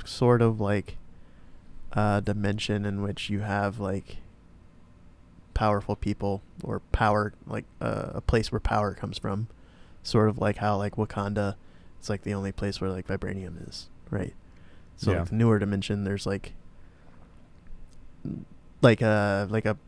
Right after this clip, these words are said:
Speaker 1: percentage chance or something that if you're exposed to, like, the water there or something, that, like, you're gonna have some superhuman ability. Uh, and maybe, just maybe,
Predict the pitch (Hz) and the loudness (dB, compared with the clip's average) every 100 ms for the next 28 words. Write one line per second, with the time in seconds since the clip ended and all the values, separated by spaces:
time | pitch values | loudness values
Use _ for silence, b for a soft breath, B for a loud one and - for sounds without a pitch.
0 | - - 117 - 143 139 120 - - 131 | 0 2 4 8 10 10 8 4 2 4
1 | 117 110 110 - 127 117 113 113 113 123 | 4 4 2 6 6 8 8 8 6 6
2 | 113 107 - 120 107 107 - 110 98 101 | 6 4 4 6 8 6 4 2 2 0
3 | 110 107 104 104 104 101 101 98 101 107 | 0 2 4 4 2 0 -2 -2 -2 -2
4 | - 113 107 98 98 107 - 123 110 101 | 0 0 0 -2 0 0 4 6 6 4
5 | - - - 107 101 98 110 101 98 127 | -6 -8 -6 -2 -2 -2 -2 -2 -4 -8
6 | - - 110 107 104 110 107 120 107 110 | -10 -4 0 0 0 -2 0 2 2 2
7 | 110 104 98 95 98 - 98 98 104 - | 0 0 -2 -4 -6 -6 -4 -2 -2 -4
8 | 98 b b b b - - - 113 104 | -8 b b b b -20 -10 -2 0 0
9 | - - b b b b b b - 117 | -2 -6 b b b b b b 0 2
10 | 107 127 156 120 131 - b b b - | 8 8 10 8 4 0 b b b -8
11 | 104 95 123 160 104 107 120 | -4 4 8 8 6 0 -2